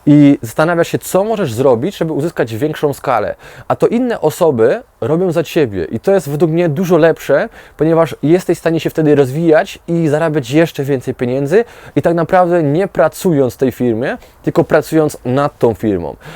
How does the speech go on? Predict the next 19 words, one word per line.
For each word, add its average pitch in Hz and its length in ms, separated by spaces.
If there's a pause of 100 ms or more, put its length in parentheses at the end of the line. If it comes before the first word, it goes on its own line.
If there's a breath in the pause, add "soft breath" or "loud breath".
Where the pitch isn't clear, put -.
(140 loud breath)
Ale 135 200
nie 147 140
będziesz 208 220
w - 20
stanie 170 200
tego 143 200
zrobić 123 380
w - 40
momencie, 151 300
kiedy 131 180
wydajesz 123 340
wszystkie - 260
zarobione 107 360
przez - 140
siebie 98 200
pieniądze. 90 380
Po 220 120
czwarte, - 400
emerytura. 123 500